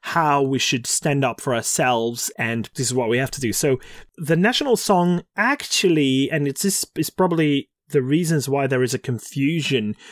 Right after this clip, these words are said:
with regards to the, the revolution being peaceful, because it calls people in arms. So <laughs> that says that, okay, it's, we've endured enough of this, uh, tyranny, and we have to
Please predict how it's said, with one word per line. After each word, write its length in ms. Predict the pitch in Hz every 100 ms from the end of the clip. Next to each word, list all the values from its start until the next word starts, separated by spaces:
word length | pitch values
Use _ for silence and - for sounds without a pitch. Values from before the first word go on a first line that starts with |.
| - -
with 180 | 131 120
regards 480 | 127 120 120 - -
to 520 | 120 107 110 110 101
the, 400 | 127 117 110 104 -
the 100 | 120
revolution 480 | 120 117 117 -
being 240 | 113 117 107
peaceful, 600 | - 185 139 - - - _ _ - - -
because 360 | 143 - 147 - -
it 260 | 185 - - _
calls 600 | - 202 202 208 175 - -
people 640 | - 196 - 165 143 139 - -
in 160 | 208 156
arms. 600 | 151 135 95 87 - - - - -
So 720 | - - 143 127 127 127 123 _ - - 175 233
<laughs> 580 | 233 - - - - -
that 240 | 185 180
says 380 | 175 202 170 131
that, 200 | 143 139
okay, 680 | 170 160 - 185 180 180 180
it's, 340 | 160 147 - -
we've 400 | 165 156 151 - -
endured 480 | 160 147 170 160
enough 500 | 143 156 180 - - -
of 260 | 147 - -
this, 400 | 135 131 - 151
uh, 180 | 131 127
tyranny, 640 | 196 196 175 160 151 -
and 240 | 131 127
we 180 | 120 123
have 460 | 123 - 165 151 -
to 360 | - 127 123